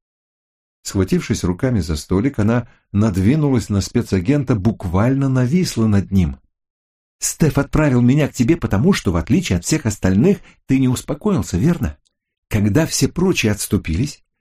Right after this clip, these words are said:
ты продолжал доискиваться истины по поводу этих семерых пропавших. Тогда ты и совершил ошибку, из-за которой тебе объявили бойкот. Я считаю, однако,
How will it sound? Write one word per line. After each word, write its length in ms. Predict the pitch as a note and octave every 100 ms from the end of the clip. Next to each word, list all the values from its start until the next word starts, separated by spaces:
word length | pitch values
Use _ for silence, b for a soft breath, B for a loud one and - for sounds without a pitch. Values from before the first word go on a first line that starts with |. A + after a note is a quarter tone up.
| _
ты 180 | F3 A3
продолжал 640 | D3 D#3 D#3 C3+ E3 F3+
доискиваться 760 | C3+ C3+ C#3+ D3 F3+ F3 F3 F#3+
истины 600 | G3+ A3 - G3+ G3+ D3
по 160 | - C#3+
поводу 380 | F#3+ C3+ B2+
этих 280 | D3+ B2+ A2+
семерых 420 | - C#3 D#3+ B2+
пропавших. 540 | - D3 C#3+ - D2+ - _ _ _ _ _ _ -
Тогда 420 | B2+ A2 B2+ G#3
ты 300 | - C3+ F#2 _ -
и 120 | D#3+
совершил 640 | - D3+ C#3+ B2 F3 D3
ошибку, 520 | B2+ - G#3+ - -
из-за 220 | B2 F#2+ B2+
которой 360 | C3+ E3+ D#3+
тебе 260 | - D3 E3
объявили 420 | C#3+ F3 E3+ F3
бойкот. 560 | D#3 E3 F3+ A#2 - - _ _ _ _ _ _ A#2
Я 140 | A2+
считаю, 420 | G2 G#2+ D3+ D3+
однако, 440 | F#2+ G2+ E2+ D#2